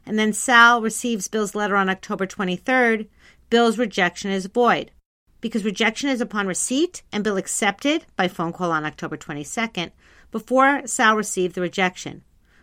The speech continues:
Once you accept, you cannot reject. Okay, that's acceptance. A few things to remember about acceptance.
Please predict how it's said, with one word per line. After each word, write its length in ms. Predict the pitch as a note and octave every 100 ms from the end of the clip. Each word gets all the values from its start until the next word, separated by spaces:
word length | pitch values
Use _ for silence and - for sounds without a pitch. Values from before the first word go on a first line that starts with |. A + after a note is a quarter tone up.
| _
Once 240 | E3+ F3 C4
you 80 |
accept, 580 | C#4 - - A3 A3 - -
you 100 | A3+
cannot 360 | A3+ E3 D#3 -
reject. 640 | F3 G#3+ F#3 C3+ - - _ _ _ _ _ _ _ _ _ _
Okay, 200 | D#4+ F4
that's 240 | G#3+ G#3+
acceptance. 760 | A3+ - F3+ D#3 - C#3+ - - _ _ - _ -
A 80 |
few 220 | A3 D4 F4
things 260 | F#4+ F#4
to 100 | -
remember 340 | D#4+ C4 B3 A#3
about 200 | G3+ G3
acceptance. 840 | - - E3+ - A#2+ - - -